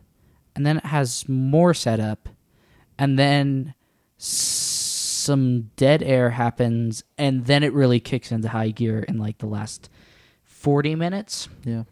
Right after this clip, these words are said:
Speaker 2: that's pretty good. Uh, looks like in the remake, keep going there, I guess she's, like, slowly poisoned through, like, medicine packets that she drinks every day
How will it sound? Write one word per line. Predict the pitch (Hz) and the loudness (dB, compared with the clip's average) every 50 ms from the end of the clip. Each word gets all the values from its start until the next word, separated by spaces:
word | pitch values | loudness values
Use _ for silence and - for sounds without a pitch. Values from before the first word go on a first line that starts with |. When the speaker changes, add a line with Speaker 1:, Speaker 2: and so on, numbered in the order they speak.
| _ _ _ _ _ _ _ _ _ _ | _ _ _ _ _ _ _ _ _ _
Speaker 2:
that's | _ _ - | _ _ -20
pretty | - - 117 107 107 | -18 -12 -10 -10 -10
good. | 107 117 117 110 - _ _ _ _ _ _ _ _ _ _ _ _ _ _ _ _ _ _ _ _ _ _ _ _ _ _ _ _ _ _ _ _ _ _ - - | -8 -10 -10 -12 -14 _ _ _ _ _ _ _ _ _ _ _ _ _ _ _ _ _ _ _ _ _ _ _ _ _ _ _ _ _ _ _ _ _ _ -16 -12
Uh, | 117 107 107 107 107 110 110 110 113 113 113 117 _ _ _ _ _ _ _ _ _ _ _ _ | -10 -8 -6 -6 -6 -6 -4 -6 -6 -6 -8 -12 _ _ _ _ _ _ _ _ _ _ _ _
looks | - 117 113 - - - | -8 -8 -8 -8 -8 -6
like | 113 110 107 101 - - - - _ _ _ _ - | -4 -4 -4 -6 -10 -16 -20 -20 _ _ _ _ -16
in | 113 110 104 | -14 -12 -10
the | 104 98 | -10 -10
remake, | 104 123 131 110 104 101 104 123 - - - _ _ _ _ | -10 -10 -10 -10 -12 -14 -14 -18 -20 -20 -20 _ _ _ _
keep | - - 110 - | -16 -14 -14 -12
going | - 120 107 110 113 120 123 | -12 -12 -10 -10 -10 -10 -10
there, | 135 135 117 110 113 - _ _ _ _ _ _ _ _ _ _ _ _ | -10 -10 -12 -12 -16 -20 _ _ _ _ _ _ _ _ _ _ _ _
I | - 113 | -6 -2
guess | 117 113 113 - - | -2 -2 -2 -4 -6
she's, | - - 123 104 - - | -6 -6 -6 -6 -4 -4
like, | 104 107 110 - - - | -4 -6 -6 -8 -14 -16
slowly | - - - - - 107 101 104 107 110 113 120 131 139 143 151 | -12 -10 -10 -10 -8 -6 -4 -2 0 0 -2 -2 -2 -2 -4 -4
poisoned | - - - 131 131 139 147 151 165 170 185 196 214 220 214 - _ _ _ _ _ _ _ _ _ | -2 -2 0 0 0 0 -2 -2 -4 -4 -2 -4 -4 -6 -8 -14 _ _ _ _ _ _ _ _ _
through, | - - 110 107 | -10 -6 -6 -4
like, | 107 107 - - - - - _ _ - | -4 -6 -6 -8 -12 -18 -20 _ _ -14
medicine | - 107 104 104 98 120 123 - - 143 143 147 | -10 -8 -8 -6 -6 -8 -8 -8 -8 -10 -10 -8
packets | - 147 143 147 - 151 - - | -6 -6 -6 -6 -8 -12 -12 -12
that | - - | -14 -14
she | - - 156 147 | -8 -6 -6 -6
drinks | 139 - 139 139 147 151 - - | -4 -4 -4 -4 -4 -6 -6 -6
every | 160 147 143 147 143 143 | -4 -4 -2 -2 -2 -2
day | 143 139 143 147 151 170 | 0 0 0 0 -2 -4